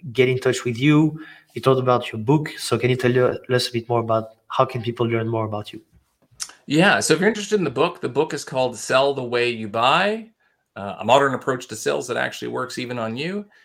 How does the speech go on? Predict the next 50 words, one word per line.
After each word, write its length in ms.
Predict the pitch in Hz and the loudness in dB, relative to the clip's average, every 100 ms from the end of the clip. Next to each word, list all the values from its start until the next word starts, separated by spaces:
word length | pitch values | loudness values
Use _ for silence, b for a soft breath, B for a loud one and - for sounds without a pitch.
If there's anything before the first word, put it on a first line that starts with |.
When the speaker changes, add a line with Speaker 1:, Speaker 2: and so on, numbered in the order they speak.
| b | b
Speaker 2:
and 120 | 104 117 | -8 -6
you 100 | 123 | -4
can 120 | 117 | -2
get 160 | 113 | 0
that 160 | 117 113 | 0 0
on 100 | 110 | 2
Amazon. 640 | 135 147 143 147 151 151 | 2 2 2 0 0 -6
It's 140 | 117 - _ | -12 -16 _
probably 220 | - 104 101 | -10 -8 -6
the 80 | |
most 180 | 98 98 | -10 -10
popular 320 | 104 104 107 | -8 -6 -6
place. 380 | 107 113 143 - | -6 -6 -8 -8
And 160 | 110 104 | -8 -8
if 120 | 104 | -8
you 120 | 113 | -12
feel 260 | 110 131 123 | -8 -2 0
like 320 | 117 110 - b b - | 0 -2 -8 b b -6
listening 480 | 123 123 123 123 113 | -6 -4 -4 -4 -6
to 200 | 113 107 | -8 -6
six 280 | 127 - | -6 -6
and 80 | 110 | -6
a 40 | 110 | -4
half 160 | 113 | 0
hours 460 | 120 120 127 123 120 | 2 4 2 0 -6
of 80 | 110 | -6
me 160 | 113 | -6
reading 260 | 113 120 120 | -4 -4 -2
my 140 | 117 | -2
own 160 | 113 117 | -4 2
book, 260 | 185 208 | 2 2
it's 140 | 120 120 | -2 -4
on 120 | 117 | -4
Audible 420 | 117 120 113 113 | 0 -2 -2 -4
as 120 | 107 | -4
well. 400 | 135 165 208 220 b b b b - | 0 2 2 -2 b b b b -2
Uh, 300 | 107 110 - | 2 2 0
so 140 | 113 | 0
that's 240 | 127 131 - | 2 2 -2
the 80 | |
book, 320 | 113 139 143 - _ - | 0 0 0 -4 _ -8
and 120 | 110 | -6
you 60 | 110 | -4
can 100 | 107 | -6
get 120 | 107 | -6
that 100 | 101 | -6
anywhere 260 | 101 98 | -8 -10
you 60 | 98 | -10
buy 160 | 92 95 | -12 -6
books. 400 | 156 170 - | -6 -6 -12